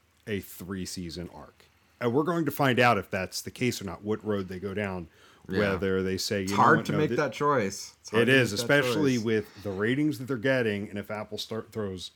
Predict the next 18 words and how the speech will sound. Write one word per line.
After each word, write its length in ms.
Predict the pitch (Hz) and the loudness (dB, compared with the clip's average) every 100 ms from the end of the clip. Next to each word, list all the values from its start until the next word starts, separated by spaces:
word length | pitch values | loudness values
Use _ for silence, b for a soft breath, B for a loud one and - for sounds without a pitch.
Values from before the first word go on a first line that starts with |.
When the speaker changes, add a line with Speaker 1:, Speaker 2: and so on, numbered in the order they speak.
| _ | _
Speaker 1:
a 80 | 95 | -12
certain 240 | - - | -10 -8
amount 160 | 104 92 | -8 -6
of 60 | 98 | -2
money 280 | 120 110 | 0 0
at 180 | 92 80 | -2 -6
'em. 160 | 71 69 b b b | -14 -20 b b b
Like, 160 | - 95 | -8 -2
this 200 | 120 113 | -2 0
is 200 | 117 92 | -2 -2
the 240 | 113 104 | 2 2
thing 200 | 98 110 | 0 -2
I'm, 240 | 104 98 95 | -2 -6 -6
I'm 140 | 95 90 | -10 -8
watching 420 | 92 101 - 98 | -4 -4 -6 -8
to 80 | 87 | -8
see 180 | 151 143 | -4 -4
because 420 | 101 104 95 | -4 -4 -6